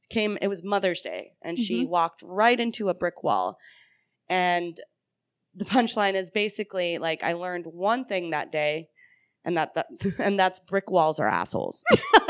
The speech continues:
Speaker 2: They don't move.
Speaker 1: Yeah. <laughs> Like,
Speaker 2: Right.
Speaker 1: you know, but, I mean, that's what I saw growing up. And so I've been, personally in my life, I've been very careful trying to avoid addiction, um, because I've seen it and I've seen it
Speaker 2: Mm-hmm.
Speaker 1: destroy my family.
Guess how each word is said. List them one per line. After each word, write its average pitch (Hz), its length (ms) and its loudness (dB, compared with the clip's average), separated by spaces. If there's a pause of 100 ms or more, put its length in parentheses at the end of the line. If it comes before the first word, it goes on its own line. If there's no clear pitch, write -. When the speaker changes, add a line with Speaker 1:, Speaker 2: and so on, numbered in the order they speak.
(600)
Speaker 2:
They 247 100 8
don't 190 240 2
move. 160 320 -4
Speaker 1:
Yeah. 285 220 10
<laughs> 269 320 12
Like, 349 480 8
Speaker 2:
Right. 339 160 -2 (260)
Speaker 1:
you 359 160 0
know, 285 240 6
but, 294 160 2
I 277 100 2
mean, 277 240 -4
that's 254 320 -4
what 254 340 4
I 226 100 2
saw 220 380 2
growing 214 300 -6
up. 208 280 -6
And 196 200 -4
so 190 380 0
I've 196 340 2
been, 190 380 -4 (400)
personally 320 400 -4
in 208 100 -6
my 233 200 2
life, 196 240 -2
I've 175 200 2
been 190 180 -2
very 190 260 2
careful 175 520 -4
trying 175 380 -8
to 170 160 -6
avoid 170 380 -2
addiction, 202 600 -10 (680)
um, 170 440 -4
because 170 240 -10
I've 160 100 -6
seen 185 280 -2
it 175 300 -4
and 156 120 -6
I've 190 120 -6
seen 208 160 -4
it 208 40 -2
Speaker 2:
Mm-hmm. 208 80 -6
Speaker 1:
destroy 160 300 -6
my 160 140 -4
family. 156 580 -8